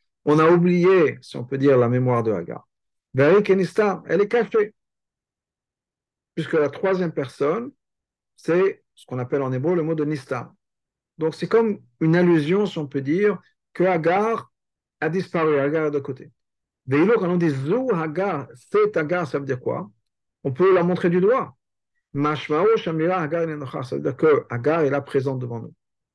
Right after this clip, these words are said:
Comme on dit souvent dans la Chassidut, on, quand on dit Ze Keli Van Veu,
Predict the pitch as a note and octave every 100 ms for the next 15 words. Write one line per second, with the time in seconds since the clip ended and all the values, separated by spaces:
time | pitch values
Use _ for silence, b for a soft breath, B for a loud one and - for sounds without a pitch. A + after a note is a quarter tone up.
0 | _ - C#3 C3+ B2 B2 B2+ A#2+ A2 G#2+
1 | F2+ - E3+ F#3 - b b _ - B2
2 | - A#2+ B2 A2+ G#2+ D3 D3 C#3 C#3 B2
3 | A#2 A2+ B2+ G3